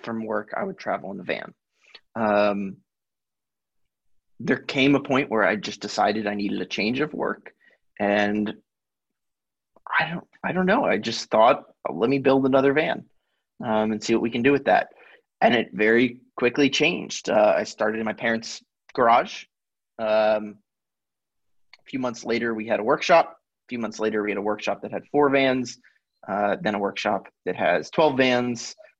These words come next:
Um, and now we're getting more space for a workshop, you know, another workshop to house vans in. Um, so it was a, it was a quick process, but, um, I don't know,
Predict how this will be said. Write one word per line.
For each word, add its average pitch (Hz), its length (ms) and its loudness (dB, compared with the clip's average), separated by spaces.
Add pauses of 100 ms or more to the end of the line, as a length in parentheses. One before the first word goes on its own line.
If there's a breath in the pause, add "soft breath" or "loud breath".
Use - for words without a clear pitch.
(120)
Um, 104 520 0
and 107 160 -6
now 107 180 -2
we're 101 100 -4
getting 104 240 -2
more 135 180 4
space 117 360 2
for 107 160 -4
a 104 60 -2
workshop, 101 480 -2 (280)
you 110 80 -6
know, 87 120 0
another 117 320 6
workshop 101 580 0
to 98 280 -8 (100)
house - 260 -2
vans 50 300 -8
in. - 800 -10
Um, 87 320 2
so 131 200 0
it 143 80 8
was 156 160 6
a, 151 200 4
it 143 40 8
was 151 140 6
a 147 40 2
quick 226 260 -2
process, - 760 -2 (100)
but, 107 220 2 (480 soft breath)
um, 104 500 -6 (1600)
I 123 60 -6
don't 156 180 -4
know, 143 300 -2